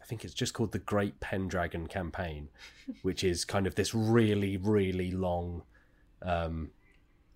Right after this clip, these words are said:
Speaker 1: campaign set during a very specific period of the Middle Ages. So I think there you see that kind of passage of time.
Speaker 2: Okay.
Speaker 1: Um, but I guess it would depend on the group. You know, if they are focused on questing,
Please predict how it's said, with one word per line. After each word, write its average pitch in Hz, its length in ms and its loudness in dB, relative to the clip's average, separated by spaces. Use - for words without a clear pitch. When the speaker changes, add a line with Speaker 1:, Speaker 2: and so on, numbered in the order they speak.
Speaker 1:
campaign 107 400 2
set - 300 2
during 107 220 4
a 101 40 2
very 104 180 4
specific - 640 0
period 117 440 4
of 117 100 -2
the 127 80 4
Middle 127 240 6
Ages. 143 420 4
So - 120 4
I 101 60 8
think 104 320 2
there 95 540 4
you 98 120 2
see 95 280 4
that 90 160 -2
kind 92 160 -4
of - 80 -10
passage - 380 -4
of 82 100 -8
time. 80 380 -6
Speaker 2:
Okay. 220 240 -10
Speaker 1:
Um, 80 300 -2
but 104 60 4
I 120 80 8
guess 143 180 6
it 151 60 4
would 110 80 2
depend 117 260 6
on 107 80 4
the 101 60 4
group. 101 280 2
You 98 60 -2
know, 85 140 -2
if - 100 -6
they 92 160 0
are 90 140 2
focused 87 420 -4
on 87 140 -4
questing, 82 500 -4